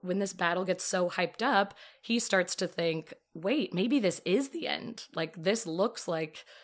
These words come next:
you know, the flames and everything that I have been imagining because of how intense they're being towards us." So be-, the way that the situation was handled by the government delivered to David, like,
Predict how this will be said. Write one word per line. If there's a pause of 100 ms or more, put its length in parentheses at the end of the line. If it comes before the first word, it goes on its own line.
(140)
you
know,
the
flames
and
everything
that
I
have
been
imagining
because
of (440)
how
intense
they're
being
towards
us."
So (500)
be-,
the
way
that
the
situation
was
handled
by
the
government
delivered
to
David,
like,